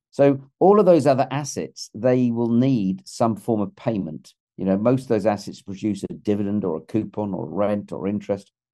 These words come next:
and they're gonna need some sort of way that you pay for, for, for those or, or receive income from those assets,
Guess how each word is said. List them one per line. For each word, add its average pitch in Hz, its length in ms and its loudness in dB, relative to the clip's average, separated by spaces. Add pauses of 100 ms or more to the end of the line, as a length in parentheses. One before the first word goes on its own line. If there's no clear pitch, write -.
(140)
and 107 120 -2
they're 117 80 2
gonna 107 180 0
need 107 300 0
some 107 220 -2
sort 95 160 -2
of 95 100 2
way 98 260 4
that 85 160 -6
you 95 120 -4
pay 92 540 -2 (680)
for, 95 220 -4
for, 92 320 -2
for 104 300 -2
those 90 480 -2
or, 92 120 -2
or 95 280 -2 (340)
receive 98 340 0
income 120 360 4
from 90 160 -6
those 85 160 -6
assets, 85 420 -6